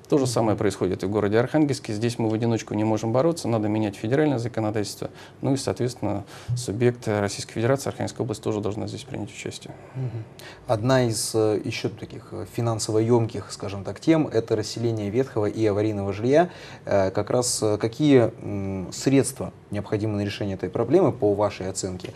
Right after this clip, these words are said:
Speaker 2: И может ли, опять же, областной бюджет принять участие в решении этого вопроса? Ведь в Архангельске такой опыт есть, насколько мы знаем.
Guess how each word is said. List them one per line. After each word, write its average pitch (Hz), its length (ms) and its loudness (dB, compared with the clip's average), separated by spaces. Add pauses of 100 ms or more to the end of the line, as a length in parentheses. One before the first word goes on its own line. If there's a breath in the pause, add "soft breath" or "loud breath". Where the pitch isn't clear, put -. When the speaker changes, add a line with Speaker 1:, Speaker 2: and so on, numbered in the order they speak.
(260 loud breath)
Speaker 2:
И 120 200 6
может 139 400 4
ли, 110 80 6
опять 113 340 4
же, 104 540 0
областной 110 400 0
бюджет 107 440 -2
принять 98 320 -4
участие 95 640 -2
в 95 40 -2
решении 98 320 -2
этого 98 220 -2
вопроса? 147 340 0
Ведь 95 140 -2
в 95 80 -2
Архангельске 113 520 -4
такой - 300 -2
опыт 107 240 -4 (220)
есть, 98 380 -6 (200)
насколько - 380 -8 (180)
мы 90 120 -8
знаем. 90 260 -10